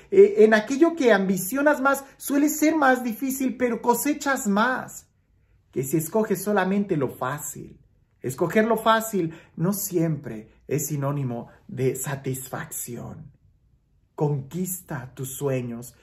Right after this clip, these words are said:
y mientras más altos, más vas a tener que subir. El otro punto es,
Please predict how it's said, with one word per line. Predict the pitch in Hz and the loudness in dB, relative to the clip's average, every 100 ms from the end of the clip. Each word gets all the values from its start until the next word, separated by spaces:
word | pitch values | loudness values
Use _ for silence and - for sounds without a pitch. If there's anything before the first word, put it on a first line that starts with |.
| _ _ | _ _
y | 135 | -2
mientras | 170 156 151 135 | 0 0 0 0
más | 156 175 180 | 0 0 0
altos, | 180 180 165 147 123 - _ _ _ - | -2 -2 -4 -8 -10 -12 _ _ _ -14
más | 123 135 147 143 | -4 0 0 0
vas | 135 131 | -2 -4
a | 127 | -6
tener | 120 123 127 | -6 -8 -8
que | 123 | -10
subir. | - 117 117 127 139 - _ _ _ _ _ _ _ _ _ | -10 -12 -12 -14 -16 -20 _ _ _ _ _ _ _ _ _
El | 151 156 | 0 2
otro | 175 165 156 | 4 2 0
punto | 165 170 160 | -2 -4 0
es, | 143 143 - | 0 0 -4